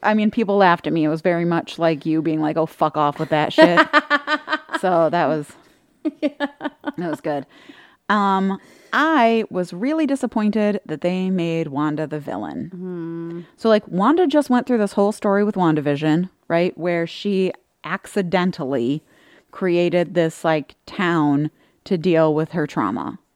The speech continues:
Speaker 1: And she enslaved all these people. So that sucks. And afterwards, she, like, ran away to be by herself, to be like, "Oh, shit, like, I really fucked up and I hurt all these
Speaker 2: Yeah,
Speaker 1: people."
Speaker 2: and she needs to process her
Speaker 1: Ne-,
Speaker 2: trauma
Speaker 1: needs
Speaker 2: now.
Speaker 1: to process her trauma now. Well,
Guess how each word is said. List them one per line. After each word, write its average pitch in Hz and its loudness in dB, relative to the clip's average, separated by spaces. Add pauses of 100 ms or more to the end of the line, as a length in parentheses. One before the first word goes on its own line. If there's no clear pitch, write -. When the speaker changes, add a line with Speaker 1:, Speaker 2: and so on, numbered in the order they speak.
(120)
Speaker 1:
And 170 2
she - -2
enslaved 156 0
all 139 4
these 120 -6
people. - -10 (880)
So 147 4 (380)
that 131 -2
sucks. - -8 (560)
And 185 2
afterwards, 180 2
she, - -2
like, 165 2
ran 170 2
away 160 2
to 151 -8
be 151 -2
by 143 2
herself, 127 -4
to - -20
be 143 -2
like, 139 -2
"Oh, 143 0
shit, - -6
like, 139 -2
I 147 -2
really 147 -4
fucked 143 -4
up 123 -4
and 135 -2
I 139 -2
hurt 135 -6
all 131 -4
these 131 -8
Speaker 2:
Yeah, 208 -8
Speaker 1:
people." 185 -6
Speaker 2:
and 175 -8
she 175 -10
needs 170 -8
to - -10
process 165 -10
her 180 -8
Speaker 1:
Ne-, 165 -2
Speaker 2:
trauma - -6
Speaker 1:
needs 165 -2
Speaker 2:
now. 180 -2
Speaker 1:
to 196 -2
process 160 -2
her 139 -6
trauma 139 -2
now. 117 -4 (320)
Well, 311 6